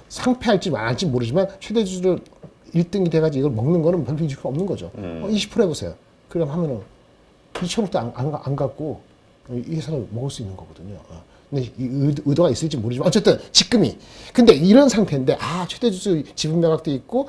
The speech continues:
Speaker 1: 미국 시장을 막 진출하려고 하고 그다음에 미용기기, 의료기기 주가도 많이 오르고 다 좋은데 폭발적이지 않았던 거는 일 분기 실적이 약간 미스했는데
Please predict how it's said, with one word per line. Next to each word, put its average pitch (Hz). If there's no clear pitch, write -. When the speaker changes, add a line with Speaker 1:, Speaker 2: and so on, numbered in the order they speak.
Speaker 1:
미국 170
시장을 180
막 -
진출하려고 156
하고 196
그다음에 151
미용기기, 156
의료기기 151
주가도 -
많이 139
오르고 143
다 -
좋은데 180
폭발적이지 214
않았던 127
거는 113
일 196
분기 196
실적이 160
약간 139
미스했는데 110